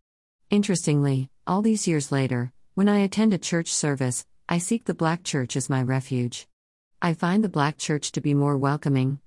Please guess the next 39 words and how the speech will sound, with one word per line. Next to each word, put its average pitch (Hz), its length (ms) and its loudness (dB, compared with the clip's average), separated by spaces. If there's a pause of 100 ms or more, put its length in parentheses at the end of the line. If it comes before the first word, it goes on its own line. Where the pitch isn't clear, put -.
(160)
less 185 240 0
judgmental, 135 720 0 (180)
and 190 140 4
more 196 160 4
spiritually 190 720 0
enlightening 135 560 2
to 143 80 0
my 123 160 2
void 139 260 0
in 127 140 0
faith, 131 440 -2 (220)
and 190 140 2
that 190 100 2
is 190 160 -2
why 196 160 2
this 202 160 -2
story 175 400 0
is 120 140 -4
important 131 480 -2
to 123 80 -4
me. 120 300 -2 (800)
Alamogordo's 151 760 2
black 135 320 -2
church 135 320 -4
community 143 540 0
has 131 200 -2
a 131 40 0
history 131 480 -2
that 127 120 -2
followed 143 380 -2
a 127 80 -4
parallel 135 500 -2
path 135 380 -2
to 147 80 -2
the 123 140 -2
rest 143 260 -2
of 123 60 -2
the 123 80 -2
country. 123 560 -2